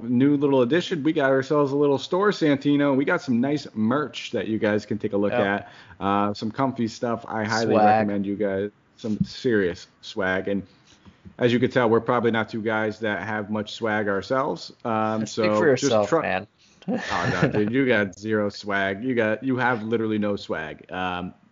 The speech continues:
Speaker 1: I, I can probably do an hour-long podcast on how little swag you have, considering you used to steal half my wardrobe when we were younger, Santino.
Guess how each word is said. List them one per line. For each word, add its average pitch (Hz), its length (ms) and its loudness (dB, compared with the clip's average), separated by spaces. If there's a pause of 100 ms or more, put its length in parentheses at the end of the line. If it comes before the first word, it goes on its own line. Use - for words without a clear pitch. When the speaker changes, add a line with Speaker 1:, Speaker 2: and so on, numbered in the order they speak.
(200)
Speaker 1:
I, 127 340 2
I - 20 -2
can 123 180 -8
probably 123 320 -4
do 117 160 -4
an 110 60 -4
hour-long 110 420 -4
podcast 107 640 -6
on 95 140 -10
how 113 160 -4
little 110 240 -2
swag 110 360 -2
you 101 120 -4
have, 127 280 2
considering 139 360 -2
you 131 60 4
used 131 120 -2
to 147 80 -12
steal 190 240 -2
half 160 260 -2
my 135 160 -6
wardrobe 123 600 0
when 117 100 -2
we 113 140 0
were 110 60 2
younger, 135 300 -2
Santino. 117 600 -2